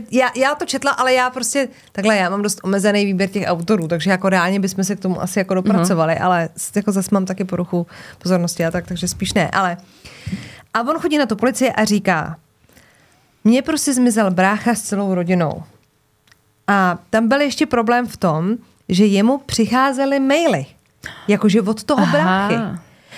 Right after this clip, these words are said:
Speaker 1: A ta policie říká, „Ale teď on s váma jako komunikuje.“ A on říká, „Ale to nepíše můj brácha.“ A že oni měli jako v plánu, oni mu vysvětlili a přesně to mě napadlo v tom momentě, kdy ty si říkala, že se rozhodli jako zdrhnout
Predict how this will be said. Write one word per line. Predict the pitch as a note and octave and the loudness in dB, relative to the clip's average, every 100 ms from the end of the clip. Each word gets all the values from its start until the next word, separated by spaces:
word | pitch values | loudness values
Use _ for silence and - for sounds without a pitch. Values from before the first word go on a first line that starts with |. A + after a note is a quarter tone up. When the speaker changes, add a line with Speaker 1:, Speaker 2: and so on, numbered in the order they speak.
| - - | -12 -6
Speaker 1:
A | |
ta | A3 A#3+ | -2 -2
policie | A#3 A#3 A#3 A#3+ A#3 | 0 0 2 2 0
říká, | G#3+ G#3 A3 F#3 | 0 0 0 0
„Ale | E3+ G#3+ A3 | 0 0 0
teď | A3 G#3+ | 0 0
on | A#3+ | 0
s | A#3 | 2
váma | A#3+ A#3 B3 | 2 2 0
jako | A#3+ B3 | -2 -6
komunikuje.“ | C4 D4 F4+ A#3+ G#3+ F3+ | -6 -2 -2 -2 -2 -4
A | F3 | -2
on | G3 | -2
říká, | F#3+ G#3 G#3 | -2 -2 -2
„Ale | - G#3 | 0 -2
to | G#3 A3+ | 0 0
nepíše | A3+ A#3 F3 - C4+ | 2 0 0 0 0
můj | C4 | 0
brácha.“ | B3 C4+ A3+ A3+ F3+ D#3+ - _ - - - - | 0 0 0 -4 -10 -12 -18 _ -20 -14 -12 -6
A | G#3+ | -4
že | G3 | -2
oni | A#3+ E4+ E4+ | 0 0 2
měli | D4 C#4+ D4 | 2 2 2
jako | C#4+ G3+ | 0 -4
v | - | -6
plánu, | - G3+ G3+ C4 | 0 2 2 0
oni | C4+ C4 | 0 2
mu | B3+ | 2
vysvětlili | F#3+ E3+ G#3 G#3+ A3+ | 2 0 0 2 0
a | B3 | 0
přesně | A3+ D4 C#4 E4+ | -2 -2 0 0
to | D4 | 2
mě | C#4 | 2
napadlo | C#4 C#4+ C#4 | 2 2 0
v | |
tom | - C4 | 2 2
momentě, | A#3 B3 C4 | 4 2 2
kdy | B3+ | 0
ty | G#3+ A3+ | 0 0
si | A#3 | 2
říkala, | G#3 A3 A#3 A#3+ - - - - | 0 0 0 -2 -10 -20 -20 -6
že | - | 0
se | A3+ D#4 | 2 2
rozhodli | C#4+ A#3 C4 C#4 | 2 2 2 2
jako | C#4 C#4+ | 2 0
zdrhnout | A3+ G#3 F#3 F#3 D#3 E3+ D4+ - | 0 0 2 2 2 -2 -4 -10